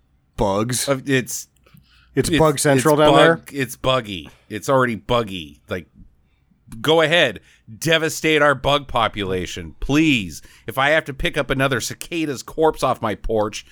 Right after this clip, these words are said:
Speaker 2: and chuck it because they're freaking huge, uh, it's like, it's like picking up a damn dinosaur. It's so gross. They're, like, brittle. They, they're all crumbly and bleh, bleh, bleh, bleh.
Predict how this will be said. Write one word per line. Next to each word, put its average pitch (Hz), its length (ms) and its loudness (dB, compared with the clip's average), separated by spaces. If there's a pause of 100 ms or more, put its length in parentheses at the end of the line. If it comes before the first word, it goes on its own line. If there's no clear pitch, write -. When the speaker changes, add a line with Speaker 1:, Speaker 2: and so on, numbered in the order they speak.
(560)
Speaker 2:
and 117 240 -2
chuck - 380 -2
it 117 180 -14 (200)
because 160 240 -6
they're 151 100 -6
freaking - 680 -6
huge, 156 560 2 (380)
uh, 143 760 2
it's - 200 -10
like, 262 180 2
it's 226 200 2
like 302 280 0
picking 185 300 -2
up 165 80 -2
a - 40 -4
damn 131 340 -4
dinosaur. 92 460 -6
It's 92 100 -12
so 190 100 -4
gross. 71 420 -16 (240)
They're, 139 160 -4
like, 165 300 -4
brittle. 139 640 -2 (140)
They, 143 120 0
they're 147 300 0
all 143 80 0
crumbly 120 640 -4
and 110 100 -12
bleh, 120 400 -8
bleh, 151 300 -2 (180)
bleh, 330 640 0 (180)
bleh. - 300 -8